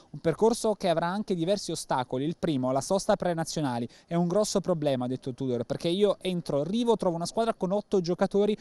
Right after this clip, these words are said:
con dieci che sono in giro per il mondo e rientreranno soltanto al giovedì pomeriggio alcuni, e, e sabato trenta si gioca alle quindici qui ad Acerena contro il Genoa, quindi questo sarà il primo ostacolo. È chiaro che non deve essere un deterrente, non deve essere una scusante, però è, oggettivamente può rappresentare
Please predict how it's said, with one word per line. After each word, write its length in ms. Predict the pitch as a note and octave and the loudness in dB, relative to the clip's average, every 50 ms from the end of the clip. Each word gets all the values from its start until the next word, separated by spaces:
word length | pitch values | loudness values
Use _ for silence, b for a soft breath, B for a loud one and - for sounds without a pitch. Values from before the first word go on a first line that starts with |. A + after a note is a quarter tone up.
| B B _ | B B _
con 180 | - F#3 F3 F3 | -2 -2 0 2
dieci 300 | F3+ G3 F#3+ - - F#3 | 4 4 4 4 2 0
che 80 | F#3 | -2
sono 180 | F3 - F#3 F3 | -2 -2 -2 -2
in 40 | E3+ | -2
giro 240 | E3 E3 F3+ F3 E3 | -2 2 2 2 2
per 160 | - E3 D#3+ | 2 0 0
il 100 | E3 E3 | 0 0
mondo 360 | E3 E3 E3 E3+ F3+ F3+ F#3+ | 0 0 -2 0 2 4 4
e 60 | F#3 | 4
rientreranno 520 | E3 E3+ E3+ - - F#3 F3+ F3 D#3+ D3+ D3 | 4 2 2 0 2 2 2 0 0 0 -2
soltanto 420 | - D#3+ D3+ - - G#3 G3+ - | -4 -6 -4 -2 -2 0 2 2
al 80 | F#3 E3 | 0 2
giovedì 440 | D3 E3 F3 F3+ F#3 F3+ G3+ E3+ B B B B B | 2 2 2 2 2 2 0 0 B B B B B
pomeriggio 720 | _ - E3 D#3+ D#3+ E3+ F3+ E3+ C#3+ B2+ C3 D#3 F3+ G#3 | _ 0 2 4 4 4 2 2 0 2 2 4 4 4
alcuni, 580 | G#3 F3 D#3 D3+ - F3+ E3 D3 C#3+ E3 G#3 G#3+ b b b b | 4 2 0 2 4 4 4 4 4 2 0 -2 b b b b
e, 220 | - D#3+ D#3 D#3+ | -6 -6 -6 -4
e 40 | E3 | -6
sabato 520 | - - - F#3 F#3+ F3+ G3+ G3 - G#3 | -2 2 2 4 4 4 2 2 0 0
trenta 420 | F3+ - F3+ E3 E3+ F3 - F#3+ F#3 | 0 0 0 0 -2 0 0 0 0
si 120 | - F#3 | 0 0
gioca 200 | D#3 E3 D#3+ - | -2 0 2 2
alle 180 | E3+ E3+ F#3 F#3+ | 2 2 2 0
quindici 500 | - - G3+ F#3+ F3+ F3 F3+ E3 - F3 | 2 2 2 2 4 2 0 0 -2 -2
qui 160 | - - F#3 | 0 2 2
ad 80 | E3+ D#3+ | 4 4
Acerena 400 | D#3+ D#3 - F3+ E3+ E3+ D#3+ D#3 | 2 2 0 0 2 0 0 0
contro 260 | - D#3 C#3+ - D#3 | 0 -2 0 2 0
il 80 | D3 C#3 | 2 2
Genoa, 300 | C3 C3+ B2 A#2+ A#2+ A#2+ | 2 2 2 0 0 -2
quindi 180 | D#3 D#3+ D#3+ | -2 -4 -2
questo 280 | C#3 - G3 G3 - G#3+ | 0 0 0 0 0 0
sarà 180 | - G#3 F#3 | 0 2 2
il 100 | F3 E3 | 2 0
primo 200 | - - F3 E3 | 0 0 0 0
ostacolo. 500 | D#3 C#3+ - - F#3 E3+ D3+ - D3 C3+ B B B B B | 0 0 2 4 6 6 6 4 0 -2 B B B B B
È 80 | - C#3+ | -8 -8
chiaro 300 | - - A3+ G#3+ F#3 E3 | 2 6 6 6 6 6
che 100 | - E3 | 2 0
non 120 | D3+ D3+ | 0 0
deve 140 | D#3 D#3+ D3+ | 0 0 0
essere 240 | D#3 - - D#3+ D#3 | 0 -2 -2 -4 -2
un 60 | D#3 | -2
deterrente, 540 | D#3 D3 - D3+ D3 D#3 D3 C3+ B2 - C3+ | 0 0 0 0 0 0 -2 -2 -2 -4 -2
non 200 | C#3+ E3+ F#3 F#3+ | 0 0 2 2
deve 160 | F3+ E3 E3+ | 2 2 2
essere 240 | D#3+ D#3 - E3 D3+ | 2 2 0 -2 -2
una 140 | D3+ D3+ D3 | 0 -2 -2
scusante, 600 | - - B3 B3 G3+ F3+ C#3 D3 - - G#3+ B B B B - | -2 0 0 2 2 2 0 -2 -2 -4 -4 B B B B 2
però 320 | - B3 G3 D#3 D#3+ - - | 4 6 8 8 6 4 0
è, 160 | - E3+ F3 - | -4 -4 -2 2
oggettivamente 720 | F#3+ F#3 D#3 E3+ E3+ - F#3+ F3+ E3 C#3+ C3 B2+ - D3+ C#3+ | 2 2 2 0 -2 0 2 2 2 2 0 0 -2 -4 0
può 140 | - E3+ | 2 2
rappresentare 720 | E3+ E3 D3+ - D3+ D3 D3+ D#3 C#3+ - C3 B2 B2+ B2+ | 4 4 2 0 -2 -4 -4 -4 -2 -2 0 0 0 -2